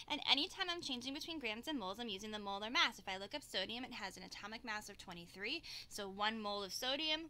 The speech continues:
weighs twenty-three grams. Remember that twenty-three should be next to the grams in your conversion factor, not next to the moles. For sul-,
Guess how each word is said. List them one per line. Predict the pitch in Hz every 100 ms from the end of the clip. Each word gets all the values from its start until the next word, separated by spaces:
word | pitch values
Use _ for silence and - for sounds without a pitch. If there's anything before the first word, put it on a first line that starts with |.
| -
weighs | 302 302
twenty-three | - 226 214 214 208 202 190
grams. | 170 139 - - - -
Remember | 214 202 196
that | 196 -
twenty-three | - 196 185 180 247
should | 240 208
be | 202
next | 180 170
to | -
the | 190
grams | 185 202 247 240 214
in | 196 190
your | 175
conversion | 190 175 175 180 175
factor, | 143 143 175 180
not | 180
next | 175 165 -
to | 185
the |
moles. | 175 160 127 - - - - - - - - - - - -
For | 247
sul-, | 240 247 220